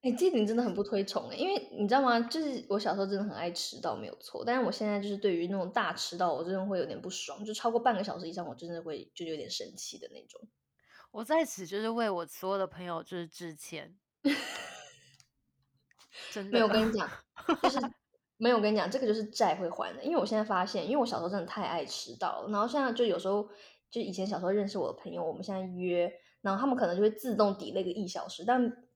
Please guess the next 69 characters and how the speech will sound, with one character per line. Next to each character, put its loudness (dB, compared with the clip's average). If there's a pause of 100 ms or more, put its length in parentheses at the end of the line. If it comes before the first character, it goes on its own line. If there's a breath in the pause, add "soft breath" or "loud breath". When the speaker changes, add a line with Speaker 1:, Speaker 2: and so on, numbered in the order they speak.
(120)
Speaker 1:
殊 -2
不 -2
知 0
我 6
已 0
经 -2
变 4
成 -6
就 -8
是 -4
准 -6
时 -10
的 -6
人 -10
了， -20 (220)
所 0
以 12
我 10
就 2
是 -2
要 4
把 -2
小 -2
时 -8
候 2
那 0
个 -2
让 -2
人 -2
家 2
等 -4
一 -6
个 -2
小 -6
时， -12
然 -8
后 -4
现 -6
在 -4
来 -6
还。 -14 (1160 loud breath)
<laughs> -6
就 -2
是， 0 (220 loud breath)
就 2
是 8
还， 2
就 0
是 4
等 4
他 -4
们 -6
这 -4
样 -8
子。 -14 (1040)
风 4
水 -2
轮 -8
流 -12
转。 -12 (240)
Speaker 2:
我 2
觉 -2
得 0
你 -2
讲 -2
的 -6
没 -6
有 -4
错， -14